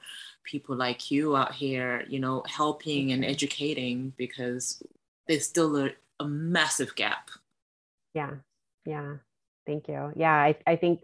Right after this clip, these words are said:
Speaker 2: you know, people really need help. Um, the system is really failing you if you go through the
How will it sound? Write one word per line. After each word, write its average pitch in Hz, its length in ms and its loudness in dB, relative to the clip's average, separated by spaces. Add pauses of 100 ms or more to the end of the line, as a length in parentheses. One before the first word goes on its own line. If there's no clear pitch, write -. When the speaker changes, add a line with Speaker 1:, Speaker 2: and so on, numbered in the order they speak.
(160)
Speaker 2:
you 160 100 4
know, 151 60 4
people 170 260 2
really 151 240 6
need 143 180 4
help. 143 440 2 (100)
Um, 139 400 -2 (520)
the 160 80 0
system 156 380 2
is 143 140 4
really 143 460 4
failing 151 340 6
you 135 140 2
if 135 160 -4
you 135 80 0
go 135 180 0
through 135 260 0
the 135 200 -2